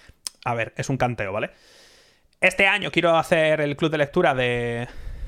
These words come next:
de Mistborn. Este es el primero, pero hay seis, siete, porque también vamos a leer el,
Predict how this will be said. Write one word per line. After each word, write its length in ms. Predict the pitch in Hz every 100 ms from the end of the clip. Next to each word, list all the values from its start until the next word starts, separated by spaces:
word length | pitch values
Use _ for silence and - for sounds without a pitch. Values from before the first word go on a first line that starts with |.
| - - - - - - -
de 200 | 131 127
Mistborn. 600 | 180 175 208 233 269 -
Este 160 | -
es 80 | 151
el 80 | 135
primero, 400 | 131 139 170 196
pero 220 | 120 120
hay 240 | 120 120 120
seis, 500 | 147 147 180 - - _ _ _ _ _ -
siete, 480 | - 131 139 - 170
porque 160 | 131
también 180 | 113 110
vamos 200 | 123 123
a 40 | 123
leer 280 | 120 117
el, 460 | 117 117 117 117